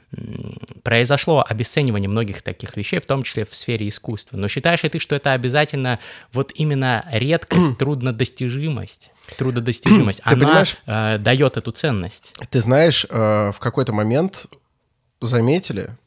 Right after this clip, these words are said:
Speaker 2: и ты знаешь это не хуже меня, что самый большой эффект, э, сопереживания при просмотре фильма или спектакля у тебя вызывает, если предмет в-, вожделения, э, заинтересованных персонажей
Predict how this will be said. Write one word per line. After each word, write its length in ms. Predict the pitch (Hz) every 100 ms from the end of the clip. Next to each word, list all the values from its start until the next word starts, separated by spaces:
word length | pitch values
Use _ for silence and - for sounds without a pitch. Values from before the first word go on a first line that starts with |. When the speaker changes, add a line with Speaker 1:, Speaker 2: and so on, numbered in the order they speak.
| _
Speaker 2:
и 80 | -
ты 160 | 117
знаешь 240 | 110 107 101
это 140 | 101
не 80 | 107
хуже 260 | - 104 98
меня, 300 | 98 151 190 _ - - - -
что 400 | - - 120 110
самый 340 | - 139 117
большой 460 | 113 113 - 113 -
эффект, 520 | 113 - 110 - - -
э, 220 | 110 101 98
сопереживания 800 | - - 113 110 131 190 185 98
при 140 | 113
просмотре 720 | 104 107 - 110 - - - -
фильма 400 | - 151 139 101
или 260 | 120 104
спектакля 680 | 101 - - 156 190 123 113 - _ - - _
у 20 | -
тебя 160 | 117
вызывает, 460 | 110 113 120 180 147
если 260 | 110 -
предмет 560 | 107 113 113 123 104 -
в-, 240 | 110 110 -
вожделения, 920 | 107 113 107 117 113 104 120 - - - -
э, 360 | - - - 69 - 127 139 135 _ _
заинтересованных 1000 | - 127 139 113 113 113 113 104 101 -
персонажей 580 | - - 160 202 175